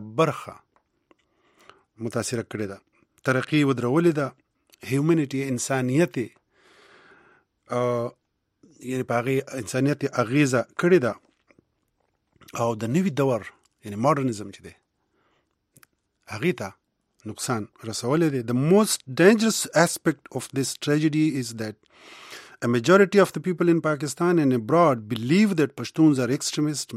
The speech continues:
militants and anti-modern. وایي چې د پاکستان دننه او د پاکستان نه بهر د یو ډېرو خلکو دا خیال دی چې پښتانه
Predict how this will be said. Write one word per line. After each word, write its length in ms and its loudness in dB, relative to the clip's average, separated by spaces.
militants 420 -4
and 180 -4
anti-modern. 540 -8
وایي 240 2
چې 100 -6
د 40 -4
پاکستان 460 0
دننه 400 4
او 120 6
د 20 0
پاکستان 440 -4
نه 140 -2
بهر 200 -4
د 0 -
یو 120 -2
ډېرو 360 10
خلکو 260 0
دا 80 2
خیال 260 -2
دی 180 -8
چې 60 -16
پښتانه 420 0